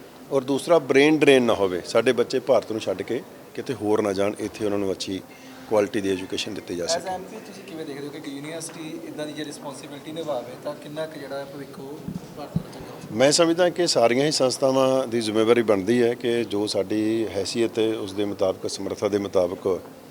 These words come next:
Speaker 1: ਜਿਹੜੀਆਂ ਸਕਾਲਰਸ਼ਿਪ ਜ਼ਰੂਰ ਦੇਣੀਆਂ ਚਾਹੀਦੀਆਂ। ਤੁਸੀਂ ਦੇਖੋਗੇ ਕਿ ਵਿਸ਼ਵ ਦੀਆਂ ਜਿਹੜੀਆਂ ਟੌਪ ਯੂਨੀਵਰਸਿਟੀਜ਼ ਹੈ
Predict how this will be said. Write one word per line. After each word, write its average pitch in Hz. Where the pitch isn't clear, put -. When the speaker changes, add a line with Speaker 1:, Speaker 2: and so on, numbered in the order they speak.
Speaker 1:
ਜਿਹੜੀਆਂ 107
ਸਕਾਲਰਸ਼ਿਪ 98
ਜ਼ਰੂਰ 113
ਦੇਣੀਆਂ 107
ਚਾਹੀਦੀਆਂ। 90
ਤੁਸੀਂ 127
ਦੇਖੋਗੇ 123
ਕਿ 139
ਵਿਸ਼ਵ 117
ਦੀਆਂ 127
ਜਿਹੜੀਆਂ 120
ਟੌਪ 110
ਯੂਨੀਵਰਸਿਟੀਜ਼ 95
ਹੈ 80